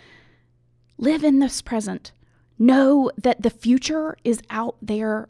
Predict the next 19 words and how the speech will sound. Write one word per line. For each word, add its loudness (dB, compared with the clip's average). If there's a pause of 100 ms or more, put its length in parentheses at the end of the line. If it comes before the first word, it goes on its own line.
waiting -2
for -6
you, -10 (460)
that 0
that 0
vision, 4
hopefully, 0
that -2
you -4
put -4
in -2
your -4
mind -2
of -4
yourself -4
standing 0
there, -2 (920)
having 2
achieved -2